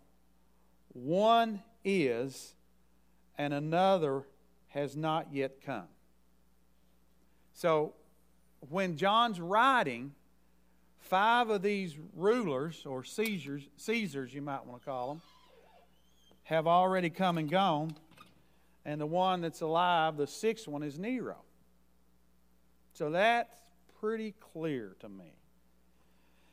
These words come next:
when John was writing, 'cause the Spirit's telling him that these five guys, starting with Julius Caesar and Octavian, Tiberius, Gaius, these are all <clears throat> rulers of Rome.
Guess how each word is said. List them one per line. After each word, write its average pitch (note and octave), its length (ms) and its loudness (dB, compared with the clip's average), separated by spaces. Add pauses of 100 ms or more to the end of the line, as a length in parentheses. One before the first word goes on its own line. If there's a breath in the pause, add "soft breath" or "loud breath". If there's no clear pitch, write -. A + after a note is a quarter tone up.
(440 soft breath)
when C3+ 240 -6
John A2+ 360 -4
was G#2 140 -14
writing, G2 380 -8 (440)
'cause B2 220 -6
the A#2+ 80 -16
Spirit's F#3 460 -2
telling D#3+ 380 0
him B2 200 -10 (560 soft breath)
that - 220 -12
these G3+ 260 -2
five C#3+ 380 0
guys, C3+ 440 -4
starting D#3 460 -2
with B2+ 160 -10
Julius C#3 720 -6
Caesar C#3+ 560 -6
and C#3 80 -8
Octavian, C#3 640 -6
Tiberius, C3+ 600 -8
Gaius, C3+ 320 -8
these D#3+ 260 -8
are D3 100 0
all D#3 380 2 (340 soft breath)
<clears throat> - 320 -14
rulers F3 720 2
of C3 100 -8
Rome. D#3+ 480 2